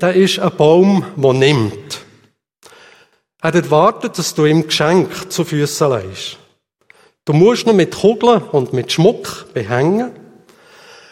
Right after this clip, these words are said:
Er möchte im Zentrum von der Aufmerksamkeit stehen. Er sieht sch-, wirklich schön aus. Er möchte Bewunderung bekommen. Aber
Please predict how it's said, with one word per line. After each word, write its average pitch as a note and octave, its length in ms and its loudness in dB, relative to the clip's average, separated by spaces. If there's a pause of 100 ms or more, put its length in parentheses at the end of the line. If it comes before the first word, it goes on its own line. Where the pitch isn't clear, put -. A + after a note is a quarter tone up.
(140)
Er D#3 120 0
möchte F#3 440 2
im D#3+ 140 2
Zentrum F#3+ 600 2
von C#3 140 -2
der D3 80 0
Aufmerksamkeit G3 1040 0
stehen. F3+ 480 0 (880)
Er D3 140 -8
sieht C#3+ 340 -2
sch-, C#3+ 260 -6
wirklich G3 360 -2
schön A3 420 2
aus. A3+ 560 -4 (160)
Er C3+ 160 -4
möchte C3+ 480 -2
Bewunderung A3 640 2
bekommen. G#3 640 0 (880)
Aber F#3 340 0